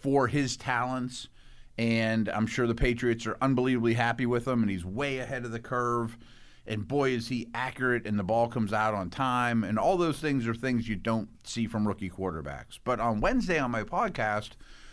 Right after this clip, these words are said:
we did this. We said, "Let's redraft the rookie class, knowing what we know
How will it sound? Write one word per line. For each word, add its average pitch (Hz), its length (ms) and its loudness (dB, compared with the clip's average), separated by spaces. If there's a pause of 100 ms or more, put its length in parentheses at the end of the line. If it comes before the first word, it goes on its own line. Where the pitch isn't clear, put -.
(220)
we 220 160 4
did 226 220 2
this. 117 240 0
We 127 100 2
said, 135 200 2
"Let's 202 240 0
redraft 156 840 0 (100)
the 123 100 2
rookie 135 300 0
class, 110 560 0 (440)
knowing 185 340 6
what 185 200 4
we 170 140 2
know 131 520 6